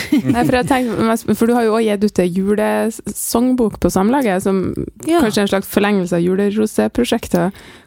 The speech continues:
Speaker 2: Hvordan, eh, for å, for å snakke litt om det, da. Hva er
Speaker 1: Ja.
Speaker 2: det? <laughs> Hvordan sanger og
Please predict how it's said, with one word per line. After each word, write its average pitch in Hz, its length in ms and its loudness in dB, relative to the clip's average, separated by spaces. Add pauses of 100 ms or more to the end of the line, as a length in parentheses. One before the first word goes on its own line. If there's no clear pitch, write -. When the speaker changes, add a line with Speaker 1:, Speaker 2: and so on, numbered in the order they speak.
Speaker 2:
Hvordan, 254 300 0 (200)
eh, 208 420 -2
for 208 200 -2
å, - 60 -12
for 226 120 -2
å 202 80 0
snakke 208 220 -2
litt 180 160 -2
om 175 180 0
det, 202 180 0
da. 208 280 0 (100)
Hva 220 160 0
er 214 60 2
Speaker 1:
Ja. 247 140 2
Speaker 2:
det? 175 500 0
<laughs> 185 260 0
Hvordan 208 400 0 (480)
sanger 196 880 0
og 170 60 -4